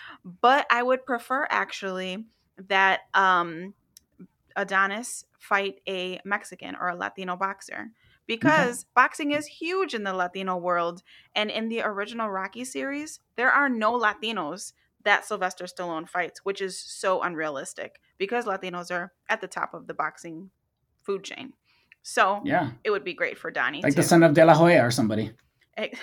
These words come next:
Speaker 1: <laughs> exactly. It's like, oh, this would be so dope. And to bring in some of the Latino culture. Because everything Coogler touches is gold.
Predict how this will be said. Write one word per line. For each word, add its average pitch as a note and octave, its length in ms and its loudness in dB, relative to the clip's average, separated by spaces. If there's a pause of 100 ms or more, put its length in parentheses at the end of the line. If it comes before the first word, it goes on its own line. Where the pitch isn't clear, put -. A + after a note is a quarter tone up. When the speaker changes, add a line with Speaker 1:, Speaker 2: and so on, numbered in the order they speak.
(160)
Speaker 1:
<laughs> - 220 -14
exactly. B3 1080 2
It's A#3+ 180 -4
like, B3+ 300 0 (480)
oh, D#4 280 4
this A#3+ 180 -6
would C4+ 100 -8
be C4 120 -8
so B3+ 180 -2
dope. A#3+ 340 0
And C4+ 280 -2
to B3 80 -8
bring G#3+ 260 -6
in G#3 200 -6
some F#3+ 160 -8
of F3+ 180 -10
the F3 340 -10 (260)
Latino F3 380 -4
culture. E3+ 500 -12 (720)
Because A3+ 300 -4
everything D#4+ 520 -4 (280)
Coogler B3+ 340 0
touches A#3+ 440 -2
is F#3+ 200 -4
gold. E3 460 -4